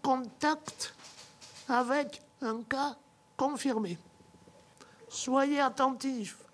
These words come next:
aux premiers signes. Et si ces premiers signes apparaissent, bien sûr, il y a un dépistage.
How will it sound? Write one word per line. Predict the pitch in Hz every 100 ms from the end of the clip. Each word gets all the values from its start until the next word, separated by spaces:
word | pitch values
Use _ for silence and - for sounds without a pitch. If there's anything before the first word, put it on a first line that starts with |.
| -
aux | 233
premiers | - 254 269 254
signes. | 214 - 254 285 330
Et | 269 - - - - - - - - - -
si | - 294
ces | -
premiers | 247 233 240 254
signes | 202 - 262
apparaissent, | 202 226 190 262 285 - 302
bien | 247 190 214
sûr, | - 294 285
il | 220
y | 214
a | 269 285 - - - - -
un | 254
dépistage. | 269 254 262 - 214 185 170